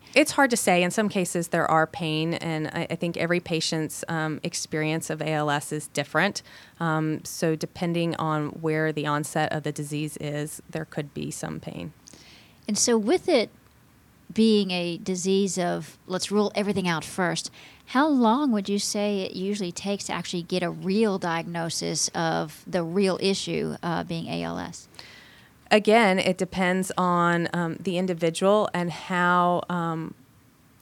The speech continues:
Speaker 1: how active they are in advocating for their own medical health.
Speaker 2: <laughs> Right.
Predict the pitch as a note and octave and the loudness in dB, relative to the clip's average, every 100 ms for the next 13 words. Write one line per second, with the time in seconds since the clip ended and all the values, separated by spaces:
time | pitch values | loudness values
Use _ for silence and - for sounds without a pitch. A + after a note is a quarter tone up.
0 | - F#3 G#3+ G3+ F#3+ - F#3 F#3+ G3 F3 | -12 -2 2 4 2 4 2 2 -4 0
1 | F3+ F3+ F3 E3+ D#3+ F3 E3+ F#3 E3+ D#3+ | 2 4 4 4 2 0 0 0 0 0
2 | E3+ D#3+ - D#3+ D#3+ D3+ D3+ - D#3 C#3+ | -2 0 0 -2 -2 -2 -2 -2 0 4
3 | E3 - - F#3+ | 4 2 -6 -10